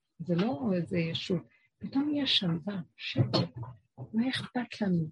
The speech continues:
למה שצריך שיהיה אכפת לנו? זה כפייתיות. לא צריך אכפתיות. למה אני צריך לרוץ לסדר את החסד לעולמות?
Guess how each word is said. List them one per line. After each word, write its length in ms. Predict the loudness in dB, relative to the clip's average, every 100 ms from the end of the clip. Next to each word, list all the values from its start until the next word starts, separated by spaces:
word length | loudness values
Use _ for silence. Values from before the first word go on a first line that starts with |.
| -2
למה 180 | 0 0
שצריך 340 | -4 -10 -14 -8
שיהיה 200 | -6 -6
אכפת 400 | -8 -10 -8 -4
לנו? 220 | 0 0
זה 100 | -2
כפייתיות. 720 | -2 2 2 2 0 0 -2 -8 -16 -18 -20 _ -20 -20 -14
לא 60 | -8
צריך 180 | -8 -8
אכפתיות. 560 | -12 -8 -6 -4 0
למה 160 | 2 2
אני 120 | 0
צריך 280 | -2 -2 4
לרוץ 440 | 2 2 -4 -2
לסדר 600 | 0 0 2 2 6 6 6
את 160 | 2
החסד 500 | -4 -2 -2 0 2 2
לעולמות? 560 | 4 4 4 4 2